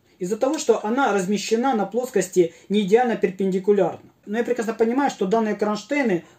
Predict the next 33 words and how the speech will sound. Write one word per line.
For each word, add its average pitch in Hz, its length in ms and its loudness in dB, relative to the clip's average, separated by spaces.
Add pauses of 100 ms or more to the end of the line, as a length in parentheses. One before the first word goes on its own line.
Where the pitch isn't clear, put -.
по 208 120 0
сложности 240 520 0
даже 208 280 0
сложнее, 214 480 -2
чем 185 180 -2
вот 185 140 -2
эта 202 160 -4
пластина. 185 520 -4 (240)
Поэтому 240 300 2
для 220 140 8
этих 220 200 0
целей 247 160 0
я 214 60 6
спроектировал 196 440 0
в 185 40 -10
программе 185 300 2
Autodesk 185 340 -4
Inventor 220 420 -2 (160)
специальный 240 680 0
распечатанный 202 600 0
три 190 140 -2
дэ 185 160 4
принтер 233 360 0
и 180 40 4
регулировочный 190 640 6
механизм, 180 540 0
который 226 260 4
не 226 80 4
потребует 220 480 4
использования 202 720 2
каких-либо 190 500 0
дополнительных 180 640 2
инструментов. 175 560 0